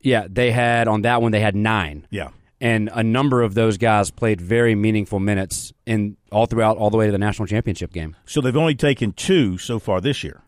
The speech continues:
Speaker 1: Right, and one of the, yeah, that's correct. Now, one of the biggest ones they had last year, sorry, Chris Bergen, I think he pointed this out to us previously, Josiah Stewart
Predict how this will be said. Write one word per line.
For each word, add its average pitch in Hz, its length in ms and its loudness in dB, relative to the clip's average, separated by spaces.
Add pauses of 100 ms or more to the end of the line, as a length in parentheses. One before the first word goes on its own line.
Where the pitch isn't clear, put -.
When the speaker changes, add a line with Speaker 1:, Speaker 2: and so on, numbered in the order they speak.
Speaker 1:
Right, 104 240 0
and 113 340 -2
one 139 180 2
of 107 140 -2
the, - 80 -12
yeah, 113 220 -2
that's 117 220 0
correct. 113 360 -2
Now, 117 160 2
one 147 160 2
of 151 60 0
the 123 60 0
biggest 147 440 0
ones 123 220 -2
they 117 100 2
had 120 240 2
last 117 380 0
year, 110 160 2
sorry, 120 260 0
Chris 104 220 -2
Bergen, 98 340 0
I 95 100 0
think 113 160 -2
he 120 120 -2
pointed 104 320 -2
this 104 160 -2
out 104 220 2
to 101 100 0
us 90 80 -4
previously, 107 600 0 (460)
Josiah 120 420 2
Stewart 123 400 0